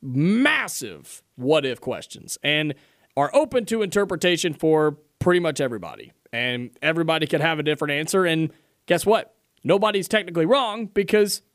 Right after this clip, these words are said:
we'll never know. But I don't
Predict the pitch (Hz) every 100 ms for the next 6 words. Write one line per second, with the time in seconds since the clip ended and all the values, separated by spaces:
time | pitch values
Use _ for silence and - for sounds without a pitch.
0 | _ - 147 143 123 123 73 - _ _
1 | _ _ _ _ _ _ _ _ _ _
2 | _ _ _ - 151 214 233 240 185 269
3 | 330